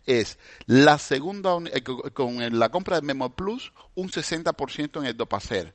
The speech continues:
porque, Yauma, el Dopacer, que es el precursor de la dopamina,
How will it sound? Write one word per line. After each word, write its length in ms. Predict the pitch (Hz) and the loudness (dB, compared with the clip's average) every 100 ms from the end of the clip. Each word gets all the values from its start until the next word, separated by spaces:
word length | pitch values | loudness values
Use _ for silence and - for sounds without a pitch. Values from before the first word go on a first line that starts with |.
| _ - - - | _ -20 -16 -4
porque, 320 | 123 123 120 | -2 0 4
Yauma, 460 | 151 143 107 85 - | 6 6 4 -6 -4
el 220 | 131 123 | -2 -2
Dopacer, 720 | 127 - 123 - 156 113 - - | -2 2 0 2 0 0 -2 -8
que 100 | 143 | -6
es 80 | 165 | -6
el 100 | 160 | -4
precursor 500 | 135 117 127 151 143 | -4 -4 -6 -6 -4
de 100 | 135 | 2
la 120 | 117 | 2
dopamina, 680 | 113 113 110 147 175 196 | 2 -2 -4 -4 -6 -8